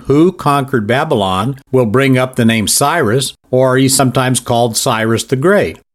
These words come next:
Now, Isaiah is the first of the so-called major prophets,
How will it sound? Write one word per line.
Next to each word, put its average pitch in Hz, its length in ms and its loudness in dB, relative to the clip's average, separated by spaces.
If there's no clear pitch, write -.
Now, 135 120 0
Isaiah 139 520 0
is 139 260 2
the 120 320 0
first 156 540 -2
of 120 100 2
the 110 100 0
so-called 139 600 0
major 127 400 2
prophets, 143 720 -2